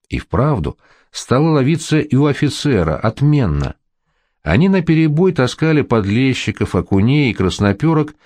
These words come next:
только успевая менять объеденных червей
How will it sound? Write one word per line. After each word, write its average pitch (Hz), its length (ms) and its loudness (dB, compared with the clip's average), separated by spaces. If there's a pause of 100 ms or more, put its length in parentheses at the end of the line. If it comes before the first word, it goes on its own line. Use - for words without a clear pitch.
(200)
только 165 260 0
успевая 147 600 2
менять 143 540 0 (140)
объеденных 120 640 2
червей 135 560 0